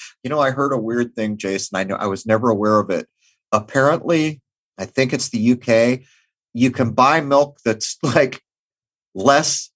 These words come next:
<laughs> pasteurized or something. Like, you can buy milk, milk that'll be used in a week and other milk that'll be used in two or something like that. I'm sure someone in the comments will know what I'm talking about and can put it up. But just think about the idea of, "We're not gonna pasteurize this milk."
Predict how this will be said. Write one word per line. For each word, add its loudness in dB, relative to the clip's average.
<laughs> -20
pasteurized 0
or -2
something. -4
Like, 2
you -18
can 0
buy 6
milk, 4
milk 2
that'll 0
be -6
used 2
in 0
a 0
week 2
and 4
other 4
milk 2
that'll 0
be -2
used 2
in -2
two -2
or 2
something -2
like 2
that. 2
I'm 0
sure -2
someone 2
in 0
the -2
comments -2
will -6
know -2
what 0
I'm -2
talking -2
about -4
and -6
can -8
put -4
it 2
up. 0
But -6
just -12
think 0
about 2
the 2
idea 2
of, -2
"We're 0
not 0
gonna -4
pasteurize 0
this -8
milk." -4